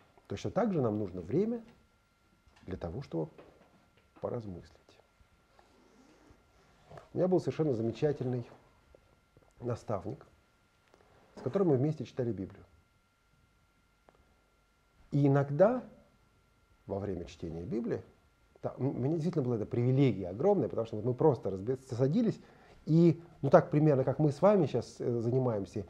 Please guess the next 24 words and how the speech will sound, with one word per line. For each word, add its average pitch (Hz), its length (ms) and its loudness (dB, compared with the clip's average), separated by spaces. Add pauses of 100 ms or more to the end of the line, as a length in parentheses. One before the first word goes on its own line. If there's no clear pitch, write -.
(240)
или 139 100 4
как 139 160 2
мы 143 120 2
с 139 80 -10
Алиной 170 360 6
занимались, 98 500 0
да, 156 240 0
мы, 185 220 -2
мы 190 160 0
с - 100 -4
ним 170 120 4
вместе 143 220 0
читали 135 260 -2
Библию, 165 260 0
он 151 120 2
меня 143 120 2
направлял, 127 420 0
меня 104 160 -6
показывал. 92 480 -12 (1160)
И 113 60 -4
тогда 147 180 4
он 170 60 4
мне 147 100 4
говорил: 123 340 2